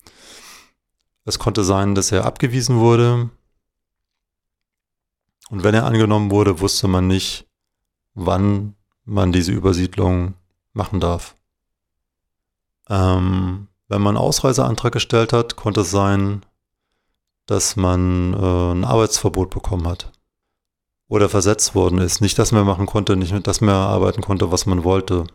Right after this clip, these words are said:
Das war sowieso schwierig in der D D R, das zu arbeiten, was man wollte, auch das zu lernen, was ich wollte, war schwierig. Ich konnte dann, äh, eine Tischlerausbildung beginnen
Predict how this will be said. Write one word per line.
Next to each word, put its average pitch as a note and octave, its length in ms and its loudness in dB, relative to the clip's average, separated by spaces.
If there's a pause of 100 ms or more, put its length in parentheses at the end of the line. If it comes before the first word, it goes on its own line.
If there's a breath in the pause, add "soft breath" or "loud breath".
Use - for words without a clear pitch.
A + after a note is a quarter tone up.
(720)
Das F#2 340 -2
war F#2+ 80 2
sowieso F#2 360 2
schwierig F#2+ 360 0
in G2 80 2
der F#2+ 100 2
D F#2 140 2
D A2 80 -6
R, A2 220 -4
das - 220 -4
zu G#2+ 160 0
arbeiten, G#2+ 360 0
was G#2+ 140 0
man G2+ 180 0
wollte, A2 280 0
auch E2+ 140 -4
das - 180 -6
zu A2 100 -2
lernen, A2 320 0
was A2 140 0
ich G2 160 -6
wollte, G#2+ 440 -2 (800 soft breath)
war G#2 120 -2
schwierig. G#2+ 560 2
Ich - 140 -6
konnte G#2+ 260 -2
dann, G#2 400 2
äh, G2+ 320 2
eine F#2+ 160 0
Tischlerausbildung G2 1000 -2
beginnen C3 480 0